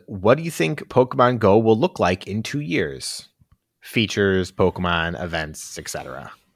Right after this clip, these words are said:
First answers from Pidgeygravva. They said,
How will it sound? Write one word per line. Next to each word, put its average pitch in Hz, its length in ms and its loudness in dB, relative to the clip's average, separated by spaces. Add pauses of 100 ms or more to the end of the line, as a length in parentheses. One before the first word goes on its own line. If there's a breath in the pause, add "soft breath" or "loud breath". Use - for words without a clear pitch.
(560)
First 156 320 4
answers 131 300 4
from 120 220 4
Pidgeygravva. 85 760 0 (440)
They 98 120 -2
said, 95 560 2